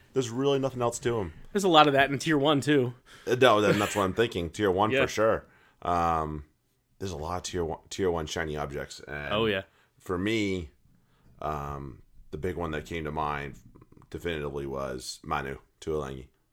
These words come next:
Speaker 1: He, he,
Speaker 2: That's an
Speaker 1: he is a
Speaker 2: interesting one.
Speaker 1: monster. He is a monster, but he just, for whatever reason, he finds ways to not really let loose
Speaker 2: To me,
Speaker 1: sometimes.
Speaker 2: if,
Speaker 1: He
Speaker 2: if
Speaker 1: did okay in the Six Nations, but,
Speaker 2: he,
Speaker 1: like,
Speaker 2: he did okay in Six Nations, but the,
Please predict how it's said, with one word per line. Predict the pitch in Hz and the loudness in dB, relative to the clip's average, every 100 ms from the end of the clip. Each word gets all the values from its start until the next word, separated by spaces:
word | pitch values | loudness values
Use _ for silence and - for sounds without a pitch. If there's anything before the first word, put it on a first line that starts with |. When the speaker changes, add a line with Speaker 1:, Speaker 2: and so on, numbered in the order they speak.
| _ _ _ _ _ - | _ _ _ _ _ -10
Speaker 1:
He, | 95 92 - | -6 -4 -4
he, | 78 | 0
Speaker 2:
That's | 175 156 | 0 0
an | |
Speaker 1:
he | 135 | 0
is | 113 | 2
a | 117 104 | 2 2
Speaker 2:
interesting | |
one. | 107 | 2
Speaker 1:
monster. | 110 110 - | 0 -4 -12
He | 92 | -6
is | 117 | -4
a | 123 | 0
monster, | 101 104 - 120 127 - _ _ _ _ | 0 0 -2 -4 -6 -10 _ _ _ _
but | 92 82 - | -2 -2 -4
he | - 101 101 | -12 -10 -8
just, | 87 104 - - - _ _ _ _ - | -6 -6 -6 -10 -16 _ _ _ _ -2
for | |
whatever | 104 113 110 | 2 2 2
reason, | 107 113 85 73 | 0 -4 -6 -8
he | 82 85 | -10 -6
finds | 92 90 85 76 | -2 -2 -2 -4
ways | 82 78 | -4 -4
to | 76 | -8
not | 73 76 73 - | -8 -6 -6 -6
really | 78 76 76 | -6 -4 -4
let | 76 - | -6 -6
loose | 73 64 - - | -8 -8 -10 -10
Speaker 2:
To | - 135 | -6 -4
me, | 139 | -2
Speaker 1:
sometimes. | 156 120 - - | -4 -6 -14 -12
Speaker 2:
if, | - 147 - - _ _ | -6 -6 -6 -20 _ _
Speaker 1:
He | 170 | -4
Speaker 2:
if | 151 | 0
Speaker 1:
did | 131 | 0
okay | 156 - 113 113 | 0 0 0 0
in | |
the | 92 | -2
Six | 80 85 85 | -4 -8 -6
Nations, | 85 85 104 113 | -6 -6 -10 -12
but, | - 82 - | -6 -6 -4
Speaker 2:
he, | |
Speaker 1:
like, | 67 67 - | -4 -6 -6
Speaker 2:
he | 147 | -6
did | 151 175 | -2 0
okay | 165 165 | 0 -4
in | 143 | -4
Six | 160 - | -4 -2
Nations, | 165 135 101 | -2 -4 -8
but | - 107 104 | -8 -10 -8
the, | 117 | -8